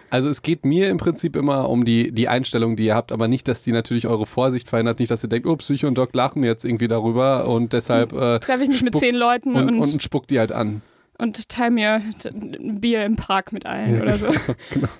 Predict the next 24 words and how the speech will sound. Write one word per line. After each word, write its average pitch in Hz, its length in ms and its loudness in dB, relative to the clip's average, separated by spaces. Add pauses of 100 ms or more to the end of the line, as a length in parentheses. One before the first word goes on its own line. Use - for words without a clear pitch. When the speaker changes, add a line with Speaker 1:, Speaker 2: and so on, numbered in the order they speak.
(240)
Speaker 2:
Ja, 208 180 -4 (120)
nee, 214 340 -2
das, - 220 -6 (160)
nee, 214 400 0
nee, 220 180 -4
nee, 240 220 0
bitte 269 200 -2
mach 294 140 0
das - 160 -8
nicht. 196 220 -4
Speaker 1:
Mach, 202 140 0 (100)
ma-, 151 200 -2
mach 175 160 -2
das - 220 -2
nicht. 131 180 -2 (200)
Du 127 100 -6
wolltest 185 220 0
noch 175 80 0
irgendwas 180 320 0
mit, 175 260 -2
äh, 151 280 2
mit, 143 280 -2
ja, 147 220 0 (180)
ich, - 160 -12